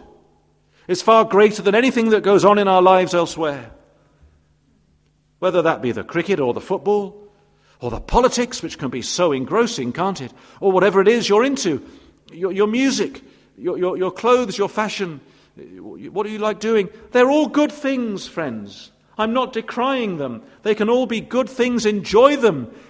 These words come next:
Enjoy them if you have time to enjoy them. But don't enjoy them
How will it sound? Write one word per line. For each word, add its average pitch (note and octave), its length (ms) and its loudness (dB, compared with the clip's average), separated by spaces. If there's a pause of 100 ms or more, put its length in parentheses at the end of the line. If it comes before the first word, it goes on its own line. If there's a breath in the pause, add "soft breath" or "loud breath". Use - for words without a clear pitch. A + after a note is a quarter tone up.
Enjoy F3+ 640 2
them C3+ 460 0 (280 soft breath)
if F3+ 160 -6
you A3 80 0
have G#3 180 2
time C4+ 320 2
to B3+ 160 -4
enjoy C#3 380 -2
them. G#2 240 -10 (280 soft breath)
But G#3 320 -4
don't B3 500 4
enjoy G3+ 500 6
them G#3 300 -2